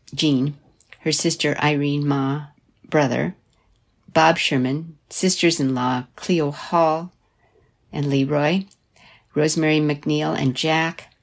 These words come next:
and Patricia Rhodes. Walter leaves behind a daughter, Cindy Sherman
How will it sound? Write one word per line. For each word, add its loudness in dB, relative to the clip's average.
and 0
Patricia -4
Rhodes. -2
Walter 0
leaves -4
behind -2
a -2
daughter, -2
Cindy -2
Sherman -2